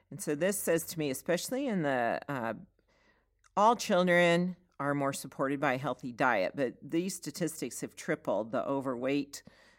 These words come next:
percentage has tripled since the nineteen seventies. Now, I was raising children in the nineties primarily, and we go back to the seventies, and pre-seventies,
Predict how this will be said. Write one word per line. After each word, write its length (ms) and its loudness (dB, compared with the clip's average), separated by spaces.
percentage 640 -6
has 140 -10
tripled 380 -4
since 300 -8
the 100 -6
nineteen 460 -6
seventies. 800 -6
Now, 100 2
I 80 6
was 160 0
raising 360 -2
children 520 -2
in 240 -4
the 300 -6
nineties 540 0
primarily, 840 -2
and 400 -2
we 100 -4
go 160 2
back 300 2
to 160 0
the 60 -2
seventies, 800 0
and 100 -6
pre-seventies, 1300 0